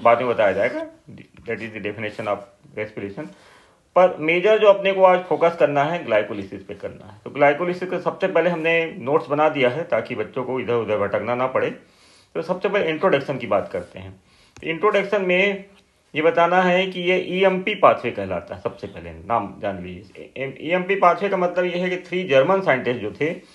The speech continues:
Emden, Meyerhoff and पार्नास, इन लोगों ने इसकी discovery की है और एक पूरा pathway बनाया है, जिसके base पे decide किया गया कि glycolysis के अंतर्गत ये जो glucose है, इसका ultimately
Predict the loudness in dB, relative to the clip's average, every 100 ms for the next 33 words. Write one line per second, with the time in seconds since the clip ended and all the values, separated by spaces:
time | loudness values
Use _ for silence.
0 | _ _ -4 -2 2 2 0 -8 -6 0
1 | 0 4 4 4 0 -8 -8 -2 -2 -2
2 | -6 -18 _ _ _ _ _ _ -6 -2
3 | 0 0 0 -2 -4 -8 -10 -12 -18 -14
4 | -10 -6 -4 -4 -6 -8 -6 -8 -12 _
5 | _ _ _ -2 4 4 4 -2 -6 -4
6 | -4 -2 2 2 4 2 2 0 0 0
7 | -2 -6 -12 -18 -14 -12 -8 -6 -2 -2
8 | -2 -4 -4 0 2 2 -2 -4 0 0
9 | 0 -6 _ _ _ -16 -6 4 4 6
10 | 2 0 0 -2 -2 -2 0 0 0 0
11 | -4 -6 -4 -6 -2 2 2 2 -4 -4
12 | -8 -20 _ _ -16 -16 -8 2 6 6
13 | 2 -6 _ _ _ 2 2 2 2 2
14 | 2 -2 -6